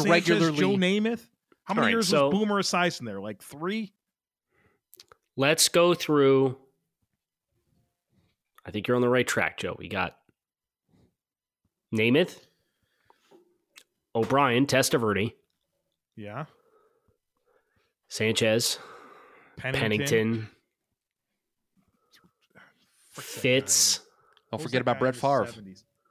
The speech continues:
Speaker 1: Yeah, one season. Richard Todd. Richard Todd's the
Speaker 2: Richard
Speaker 1: name.
Speaker 2: Todd's
Speaker 1: That's
Speaker 2: another
Speaker 1: what I'm
Speaker 2: good one.
Speaker 1: going
Speaker 2: Great
Speaker 1: for.
Speaker 2: job, Joe.
Speaker 1: Okay, that's gotta be, like, their guys, right? That's it.
Speaker 3: You said Boomer played there?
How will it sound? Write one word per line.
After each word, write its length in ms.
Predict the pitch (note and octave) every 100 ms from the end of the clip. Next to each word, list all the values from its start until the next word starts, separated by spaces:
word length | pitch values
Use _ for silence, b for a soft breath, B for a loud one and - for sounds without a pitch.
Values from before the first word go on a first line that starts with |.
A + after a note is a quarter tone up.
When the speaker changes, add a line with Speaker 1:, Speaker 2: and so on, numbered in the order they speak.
| _
Speaker 1:
Yeah, 200 | - G2
one 260 | G2+ A#2+ C3+
season. 240 | B2+ A#2+ B2+
Richard 400 | G3 F#3+ G#3 -
Todd. 440 | E3 D3 G#2+ D#2+ _
Richard 360 | C#3 D3 E3+ -
Todd's 360 | C3 A#2+ A2 -
the 60 |
Speaker 2:
Richard 180 | A2+ A#2
Speaker 1:
name. 40 | G2+
Speaker 2:
Todd's 260 | C3+ D3
Speaker 1:
That's 60 | C#3
Speaker 2:
another 120 | C#3+
Speaker 1:
what 40 | C#3+
I'm 40 |
Speaker 2:
good 140 | C#3
one. 120 | C3+ C#3+
Speaker 1:
going 40 |
Speaker 2:
Great 140 | B2+ A#2
Speaker 1:
for. 20 |
Speaker 2:
job, 200 | B2 A#2+
Joe. 220 | A2+ A#2+ C#3 _ _ _ _ _
Speaker 1:
Okay, 100 | F3
that's 220 | F3+ A#3
gotta 180 | A3+ F3
be, 140 | D3 D3
like, 200 | B2 A#2+
their 120 | B2
guys, 420 | A#2 G#2 F#2 E2
right? 220 | A2 A#2 G#2+
That's 240 | C#3 -
it. 160 | G#2+ E2 - _ _ _ _ _ _ _ _ _ _ _ _ _ _ _ _ _ _ _ _ _ _ _ _ _ _ _ _ _ _ _ _ -
Speaker 3:
You 100 | -
said 200 | C#3+ F3+
Boomer 280 | A#2 D3 D#3
played 280 | D3 D#3+ D3+
there? 180 | E3